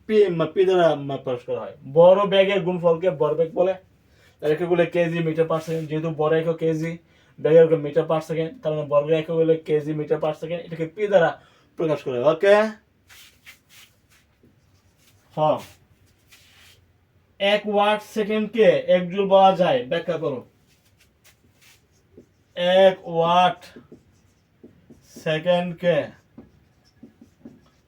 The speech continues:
এক জুল, এক জুল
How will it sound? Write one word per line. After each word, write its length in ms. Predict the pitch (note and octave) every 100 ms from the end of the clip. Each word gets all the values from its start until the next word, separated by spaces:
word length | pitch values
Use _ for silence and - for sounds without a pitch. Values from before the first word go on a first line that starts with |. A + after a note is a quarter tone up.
| _ _ - -
এক 340 | E3+ F3 F3+ - E3+ C3+
জুল, 280 | E3+ F3 C#3 - _ _ _ - - _ _ _ _ _ _ _ - _ _ _ _ _ _ _ _ _ _ _
এক 320 | F#3+ G3 F#3 D#3
জুল 360 | F3 E3+ B2+